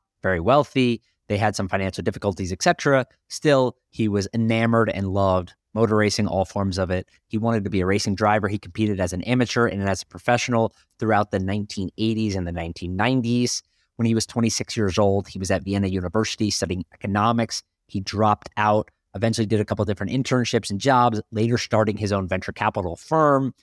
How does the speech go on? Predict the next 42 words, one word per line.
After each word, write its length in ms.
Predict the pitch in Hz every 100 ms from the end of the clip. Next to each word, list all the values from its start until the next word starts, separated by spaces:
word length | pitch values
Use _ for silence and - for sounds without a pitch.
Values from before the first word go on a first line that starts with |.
| _ -
raised 280 | 113 123 -
some 100 | 117
money 280 | 110 113
and 60 | 107
went 140 | 101
out 120 | 95 90
and 40 |
invested 400 | 85 101 - 104
it, 160 | 101 -
became 300 | 95 123 113
a 120 | 95
very 380 | - 104 135 143
successful 560 | - - - 110 - 101
investor. 640 | 95 104 131 - 127 120 - _ _ _
He 140 | - 107
backed 300 | 104 110 -
a 40 |
bunch 200 | 110 104
of 60 | 87
good 180 | 98 -
companies, 540 | 135 135 135 131 113
made 140 | 107
a 40 | 95
bunch 160 | 98
of 80 | 104
money. 320 | 113 135 131
He 200 | 107 -
even 200 | 131 135
actually 300 | 127 113 -
started 420 | 104 - 113 110 104
a 60 |
couple 240 | - 101 98
publicly 420 | - 107 101 104
traded 320 | - 104 101
technology 500 | - - 95 95 95
firms 360 | - 95 87 -
himself. 680 | 82 - 139 147 139 - - _ _ _ _ _ _
And 340 | - 165 156 139
later 320 | 160 190 185
on 200 | 175 156
in 100 | 131
life, 580 | 170 214 156 175 -